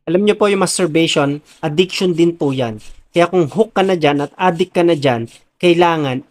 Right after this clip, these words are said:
iwasan mo, layuan mo, para malabanan mo. Yan yung sinasabi ng Bible,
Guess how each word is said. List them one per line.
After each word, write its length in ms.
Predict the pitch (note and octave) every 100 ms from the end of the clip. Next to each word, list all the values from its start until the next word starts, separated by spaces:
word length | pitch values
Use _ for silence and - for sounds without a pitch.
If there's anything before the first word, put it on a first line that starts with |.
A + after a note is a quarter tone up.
| G3
iwasan 480 | F3 F3 - F3 D#3+
mo, 160 | C#3
layuan 480 | B2+ E3 F#3 E3+ E3+
mo, 240 | F3 B2 - _
para 240 | E3+ E3
malabanan 580 | F3 E3+ E3 D3 D3 C#3
mo. 140 | C3 A#2
Yan 240 | D3+ G3
yung 80 | G#3
sinasabi 480 | G#3 F#3 F3 D#3 D3
ng 160 | B2+
Bible, 480 | A#2 C#3 B2+ A#2